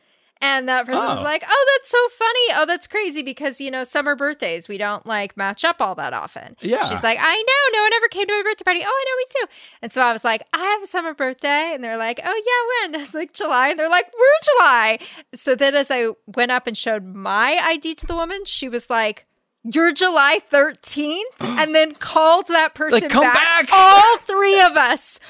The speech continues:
Speaker 1: were July thirteenth.
Speaker 2: And that person's like, "I gotta get to Singapore, but this is more important."
Speaker 1: <laughs> Yeah, is that crazy?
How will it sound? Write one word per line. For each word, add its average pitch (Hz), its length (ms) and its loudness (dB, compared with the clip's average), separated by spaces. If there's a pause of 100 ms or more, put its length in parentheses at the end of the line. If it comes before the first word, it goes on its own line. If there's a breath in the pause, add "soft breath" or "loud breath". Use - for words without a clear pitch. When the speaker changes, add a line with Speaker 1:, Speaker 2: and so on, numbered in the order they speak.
(140 loud breath)
Speaker 1:
were 311 220 0
July 285 1040 2 (120)
thirteenth. - 1200 -2
Speaker 2:
And 143 180 0
that 151 140 4
person's 151 320 0
like, 175 140 0
"I 220 100 2
gotta 427 200 0
get 285 200 2
to 415 80 -2
Singapore, 277 600 2
but 220 280 0
this - 260 -2
is 480 160 2
more 285 180 6
important." 247 520 2 (100)
Speaker 1:
<laughs> - 60 -4 (1200 loud breath)
Yeah, 294 160 0 (320)
is 285 140 -4
that 622 160 2
crazy? 277 600 -6